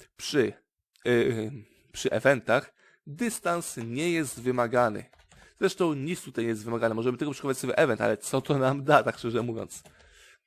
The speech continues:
Dis. Zaraz pokażę dokładnie, o czym ja mówię. Uruchomimy RedNet. I teraz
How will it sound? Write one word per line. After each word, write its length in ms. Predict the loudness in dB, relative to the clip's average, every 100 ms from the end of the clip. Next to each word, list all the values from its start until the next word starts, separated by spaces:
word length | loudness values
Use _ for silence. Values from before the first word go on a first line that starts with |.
| _ _ -20 -20
Dis. 480 | -8 -6 -6 -12 _ 0
Zaraz 260 | 2 2
pokażę 280 | 0 0 0
dokładnie, 340 | 0 -2 -4 -2
o 160 | -2
czym 240 | -2 -6 -2
ja 120 | -2
mówię. 320 | -2 -8 -14 _ _ -10
Uruchomimy 760 | -4 -2 -2 -2 -4 -2 -2 -4 -4
RedNet. 720 | -2 0 0 -4 -20 -20 _ _
I 240 | -8 -8 _ _ _ _
teraz 500 | 2 2 2 -2